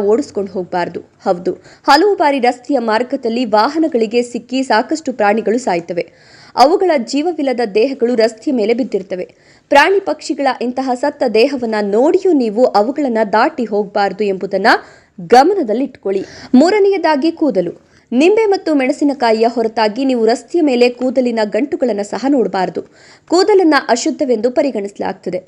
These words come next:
ಮತ್ತು ರಾಹುವಿನ ಪ್ರಭಾವವನ್ನ ಹೆಚ್ಚಿಸುತ್ತದೆ ಎಂದು ಶಾಸ್ತ್ರದಲ್ಲಿ ಹೇಳಲಾಗ್ತದೆ. ಆದ್ದರಿಂದ ರಸ್ತೆಯ ಮೇಲೆ ಬಿದ್ದಿರುವ ಕೂದಲನ್ನ ಎಂದಿಗೂ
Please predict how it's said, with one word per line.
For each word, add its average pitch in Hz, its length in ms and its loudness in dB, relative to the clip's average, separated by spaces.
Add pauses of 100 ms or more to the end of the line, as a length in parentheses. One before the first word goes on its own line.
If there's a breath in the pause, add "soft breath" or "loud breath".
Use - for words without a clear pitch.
(300 soft breath)
ಮತ್ತು 269 280 4
ರಾಹುವಿನ 311 540 2 (140)
ಪ್ರಭಾವವನ್ನ 247 640 -2
ಹೆಚ್ಚಿಸುತ್ತದೆ 208 640 -6
ಎಂದು 214 160 0 (100)
ಶಾಸ್ತ್ರದಲ್ಲಿ 240 600 0
ಹೇಳಲಾಗ್ತದೆ. 190 680 -2 (480 loud breath)
ಆದ್ದರಿಂದ 302 560 2
ರಸ್ತೆಯ 269 360 0
ಮೇಲೆ 277 220 0
ಬಿದ್ದಿರುವ 233 400 -2 (120)
ಕೂದಲನ್ನ 240 440 0 (200)
ಎಂದಿಗೂ 285 320 0